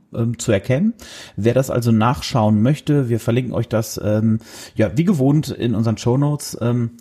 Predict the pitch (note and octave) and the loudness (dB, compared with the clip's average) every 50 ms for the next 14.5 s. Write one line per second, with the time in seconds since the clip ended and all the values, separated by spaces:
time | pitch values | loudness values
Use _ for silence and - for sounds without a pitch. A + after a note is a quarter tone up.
0 | - - - B2 B2 - - - - - - - - - - - - - - - | -16 -8 -4 -4 -4 -4 -6 -18 -20 -20 -20 -14 -10 -10 -8 -8 -8 -10 -10 -10
1 | - - - - - F3 D#3+ B2+ F#2 D#2+ - - G#2 A#2 G#2 - D#2 - _ - | -10 -12 -8 0 2 2 4 2 2 0 -2 -2 0 0 0 -2 -6 -14 _ -20
2 | - A2+ C3+ F3 G3 G3+ - - - _ _ _ _ _ - - D3 C#3+ D3+ E3 | -12 -4 -2 -2 -2 -2 -4 -8 -16 _ _ _ _ _ -2 0 2 4 4 6
3 | F3 E3 D#3+ D#3+ D#3 D3+ D3 C3+ - _ _ _ _ - G2+ F#2+ G2 A2+ B2+ B2+ | 6 4 4 4 4 2 0 -2 -6 _ _ _ _ -14 -8 -4 0 2 4 4
4 | G#2+ F2+ - - _ _ _ _ - - - - - - - - _ - D3+ E3 | 2 0 -2 -8 _ _ _ _ -20 -20 -20 -20 -20 -20 -20 -10 _ 0 0 0
5 | D#3+ - - - - - - _ _ - - - C3 C3 C3 C3 C3 C3 B2+ _ | 0 -2 -6 -8 -10 -12 -14 _ _ -14 -6 -2 0 0 0 0 -2 -6 -8 _
6 | _ _ _ - - B2+ C#3+ D#3+ D#3 - - - A#2 A#2 A2+ G#2+ G2 G#2+ A2 A2+ | _ _ _ -4 0 2 2 2 2 0 0 0 2 2 2 0 0 -2 -2 -2
7 | A#2+ B2+ D3 D3+ - - - - - A2 - - - C3+ C3+ C3+ - - C#3 C#3 | 0 -2 -2 -4 -8 -12 -16 -10 -8 -8 -6 -4 0 0 0 0 0 -2 -2 -2
8 | C#3 B2+ - G#2+ - - C3+ - - D3+ C#3+ C#3 A#2 A#2 B2 D#2+ D2+ G2+ A#2 - | -2 -2 -6 -8 -6 -6 -4 -2 0 2 2 2 2 2 0 0 2 0 -2 -2
9 | - C3+ A#2+ - - - B2+ B2+ B2+ B2 B2 A#2 - - - - - - - _ | -4 -6 -6 -6 -2 -2 0 2 2 2 0 -2 -4 -14 -20 -20 -20 -20 -14 _
10 | - A#2 A2+ A2 A#2 A#2 - - - B2 B2+ C3 D3+ D3+ D#3+ D3 - - - C3 | -2 0 2 2 0 -2 -4 -4 0 2 4 4 6 4 4 2 0 -4 -2 2
11 | B2+ C3 C#3 C3+ - C3+ C#3 B2+ - - - B2+ A#2+ A2 G#2+ B2+ - B2 - - | 2 4 2 2 2 0 0 0 0 -4 -4 -2 -2 -2 0 -2 -2 -2 -2 -2
12 | C3 C3 C3+ - - B2+ A2+ - - A#2+ A#2 B2+ B2 - - - - B2+ A#2+ A2+ | -2 -2 -2 -2 0 -2 -2 -2 -2 0 0 0 -2 -4 -10 -8 -6 -4 -4 -6
13 | - - - - B2 A2+ A2+ A#2+ A#2+ A#2+ A2+ A2 A2+ A#2 B2 - - - B2+ A#2 | -6 -8 -6 -4 -2 0 0 0 0 0 0 2 2 0 0 -2 -4 -2 -2 -2
14 | - - - - - - B2 A2+ A#2 A#2+ | -2 -4 -20 -18 -8 -2 2 2 4 2